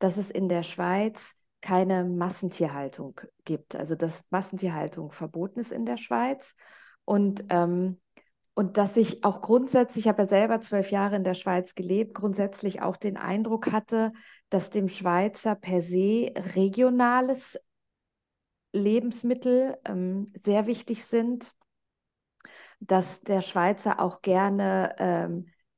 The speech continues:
qualitativ hochwertig einmal kauft und nicht günstig mehrmals.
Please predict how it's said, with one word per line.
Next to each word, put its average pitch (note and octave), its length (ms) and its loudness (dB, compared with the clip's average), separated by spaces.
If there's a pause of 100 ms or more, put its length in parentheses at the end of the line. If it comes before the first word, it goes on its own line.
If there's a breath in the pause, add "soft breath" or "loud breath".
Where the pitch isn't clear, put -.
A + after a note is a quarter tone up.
qualitativ A3+ 1000 0
hochwertig A3 760 0
einmal B3+ 520 0
kauft B3+ 600 0
und G3+ 240 -4
nicht G#3 220 -2
günstig G#3 520 0
mehrmals. B3+ 840 -2